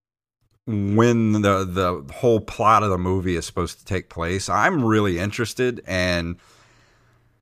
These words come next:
I really hope this is good, and I have a lot of faith in it because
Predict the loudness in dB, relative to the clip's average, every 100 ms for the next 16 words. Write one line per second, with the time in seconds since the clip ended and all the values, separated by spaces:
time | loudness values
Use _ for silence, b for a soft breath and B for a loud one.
0 | _ _ -6 0 2 2 -2 0 2 4
1 | 2 2 0 2 -4 -2 -6 -4 -2 0
2 | 0 -4 -10 -8 -4 0 0 0 0 0
3 | 2 4 2 2 -2 -2 -2 -2 -2 -2
4 | -4 -6 -2 2 2 2 0 -4 -12